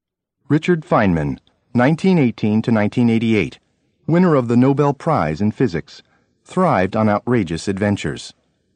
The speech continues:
Here he recounts in his inimitable voice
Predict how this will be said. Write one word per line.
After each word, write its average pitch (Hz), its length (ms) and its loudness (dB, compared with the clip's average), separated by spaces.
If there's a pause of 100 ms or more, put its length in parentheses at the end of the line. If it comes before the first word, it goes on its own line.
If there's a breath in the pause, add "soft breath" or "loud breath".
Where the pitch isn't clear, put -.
(320)
Here 202 260 2
he 180 120 0
recounts 120 500 -2
in 120 60 2
his 110 140 -2
inimitable 113 540 2
voice 85 440 -4